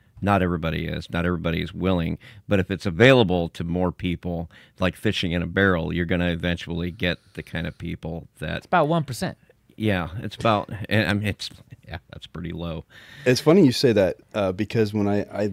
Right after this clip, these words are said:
Speaker 3: actually never really understood this about mobile games, how, where they build them for a very
Speaker 2: Whales.
Speaker 3: small subset. Yeah, they, they focus on these whales. These
Speaker 2: That's
Speaker 3: people
Speaker 2: right.
Speaker 3: are willing to spend thousands of dollars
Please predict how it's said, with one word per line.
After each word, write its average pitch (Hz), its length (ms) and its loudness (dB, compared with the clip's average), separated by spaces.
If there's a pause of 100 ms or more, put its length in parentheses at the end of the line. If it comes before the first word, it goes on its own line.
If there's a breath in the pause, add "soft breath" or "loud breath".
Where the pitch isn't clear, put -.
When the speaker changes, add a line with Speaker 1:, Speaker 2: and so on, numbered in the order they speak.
(140)
Speaker 3:
actually 101 400 -2 (120)
never 123 280 0
really 123 340 4
understood 104 400 0
this 95 200 0
about 90 420 0
mobile 98 340 0
games, 123 480 -2 (600 soft breath)
how, 101 360 2
where 110 180 0
they 107 100 4
build 131 300 4
them 120 120 4
for 107 200 0
a 147 140 2
very 120 200 4
Speaker 2:
Whales. 110 120 0
Speaker 3:
small 110 500 4
subset. 104 580 0
Yeah, 90 220 2
they, 98 160 -2
they 104 180 0
focus 120 460 0
on 113 80 2
these 101 180 2
whales. 98 400 2
These 90 140 -6
Speaker 2:
That's - 80 -14
Speaker 3:
people 120 160 -4
Speaker 2:
right. 120 120 0
Speaker 3:
are 101 80 0
willing 107 280 2
to 101 80 -2
spend 104 320 -4
thousands 139 640 0
of 117 140 -4
dollars 113 580 0